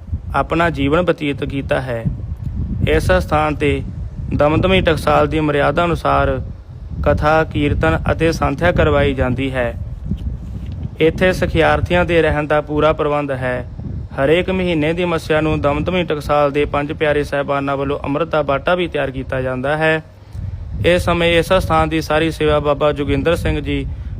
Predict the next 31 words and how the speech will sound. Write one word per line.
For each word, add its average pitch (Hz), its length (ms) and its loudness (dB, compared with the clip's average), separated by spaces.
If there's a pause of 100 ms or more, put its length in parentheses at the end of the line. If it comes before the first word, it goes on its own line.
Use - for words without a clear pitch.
(140)
ਨਗਰ 147 360 2
ਦੇ 165 220 0
ਸਹਿਯੋਗ 147 560 2
ਨਾਲ 147 200 2
ਕਰਵਾ 135 420 0
ਰਹੇ 123 260 0
ਹਨ। 120 480 -2 (540)
ਸੋ 170 300 4
ਸਮੂਹ 160 320 0
ਸੰਗਤ 165 380 2
ਨੂੰ 165 180 2
ਬੇਨਤੀ 147 460 2
ਹੈ 135 360 0 (760)
ਕਿ 165 160 4
ਜਦੋਂ 160 360 4
ਵੀ 190 100 4
ਇਸ 165 260 0
ਨਗਰ 156 320 2
ਮਹਿਰਾਜ 147 500 0
ਵੱਲ 151 240 2
ਆਓ, 143 460 0 (580)
ਤਾਂ 156 140 2
ਇਸ 156 220 4
ਪਾਵਨ 160 400 2
ਪਵਿੱਤਰ 160 340 -2
ਦੇ 143 340 0 (440)
ਅਸਥਾਨਾਂ 151 460 0
ਦੇ 160 140 2
ਜ਼ਰੂਰ 160 300 0
ਦਰਸ਼ਨ 143 380 0
ਕਰੋ 131 360 -2